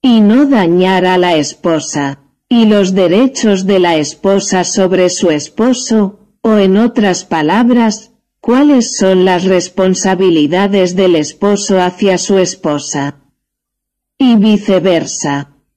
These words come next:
La sociedad y la ley garantizan el derecho de la mujer sobre el marido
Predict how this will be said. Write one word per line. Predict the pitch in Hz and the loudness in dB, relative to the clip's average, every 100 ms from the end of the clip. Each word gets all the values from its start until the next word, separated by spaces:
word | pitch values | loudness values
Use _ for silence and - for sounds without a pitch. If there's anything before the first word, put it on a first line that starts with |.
| _ | _
La | 247 233 214 | 0 2 0
sociedad | - 214 208 220 208 190 285 294 | 0 -2 0 0 2 2 0 2
y | 247 | 2
la | 196 156 | 2 2
ley | 156 185 196 180 | 2 2 2 2
garantizan | 185 170 156 147 147 208 202 196 190 | 0 0 0 -2 0 0 0 0 0
el | 185 185 | 2 0
derecho | 165 151 170 190 190 196 185 | 0 0 0 0 -2 -2 0
de | 190 | 0
la | 180 170 | 0 0
mujer | 156 151 - 190 208 | 0 -2 -2 -2 -2
sobre | - 208 196 185 185 | -4 -2 0 2 2
el | 180 | 2
marido | 165 156 147 208 202 202 185 | 0 -2 0 0 0 0 -2